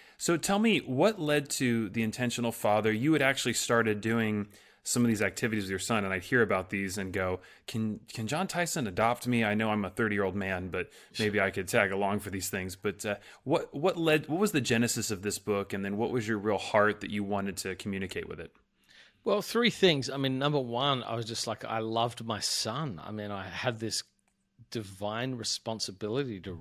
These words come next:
Speaker 2: raise my kid in the fear and admonition of the Lord. And I just realized I don't know how to do that. So a part of it was, like, love for my son.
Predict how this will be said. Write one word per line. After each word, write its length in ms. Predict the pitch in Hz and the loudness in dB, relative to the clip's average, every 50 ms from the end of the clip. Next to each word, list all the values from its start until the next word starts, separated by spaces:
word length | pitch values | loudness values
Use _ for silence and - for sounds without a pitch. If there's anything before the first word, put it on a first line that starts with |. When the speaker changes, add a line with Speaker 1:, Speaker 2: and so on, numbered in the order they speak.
| 80 80 | -10 -8
Speaker 2:
raise 320 | 87 98 101 107 110 104 104 | -6 -4 -4 -4 -4 -4 -6
my 200 | 107 104 95 - | -8 -8 -8 -10
kid 320 | - - - 131 131 127 131 | -8 -4 -2 -2 -2 -4 -6
in 80 | 95 87 | -14 -14
the 60 | 87 | -14
fear 320 | - - - 107 104 101 | -14 -10 -8 -6 -4 -4
and 80 | 101 101 | -4 -6
admonition 460 | 101 92 98 104 104 98 - - 101 | -6 -6 -8 -8 -8 -8 -8 -10 -10
of 100 | 101 - | -10 -10
the 100 | - 101 | -10 -8
Lord. 460 | 95 92 98 131 156 147 69 62 - _ _ _ _ - - - - - _ _ - - - - - - - - | -8 -6 -4 -4 -4 -4 -6 -10 -14 _ _ _ _ -20 -20 -20 -20 -20 _ _ -20 -20 -20 -18 -20 -20 -12 -4
And 80 | 131 131 | -2 -2
I 60 | 120 | -2
just 200 | 117 113 110 - | -2 -2 -4 -4
realized 480 | 117 127 151 151 143 120 104 104 - - - | 0 0 2 4 4 4 2 2 -2 -6 -4
I 100 | 113 117 | -2 0
don't 180 | 127 135 127 110 | 2 2 2 0
know 60 | 110 | -4
how 180 | 107 - 117 107 | -4 -2 -2 -2
to 60 | 92 | -4
do 360 | 78 76 - - 107 139 156 131 | -6 -10 -8 -4 -2 -2 -2 -2
that. 260 | 104 85 73 - - | -4 -6 -8 -8 -8
So 260 | - 98 90 90 82 - | -8 -6 -8 -8 -10 -10
a 60 | 107 104 | -12 -12
part 300 | - - - 135 151 156 | -10 -2 4 4 6 6
of 80 | 135 | 4
it 60 | 139 117 | 2 -4
was, 100 | 107 107 | -4 -6
like, 180 | 104 95 - | -6 -6 -6
love 220 | 107 107 107 107 - | -4 -2 -2 -2 -2
for 120 | - 117 | -4 -6
my 140 | 117 110 104 | -6 -6 -4
son. 420 | - - - 101 92 92 90 90 | -4 -6 -6 -6 -8 -8 -10 -14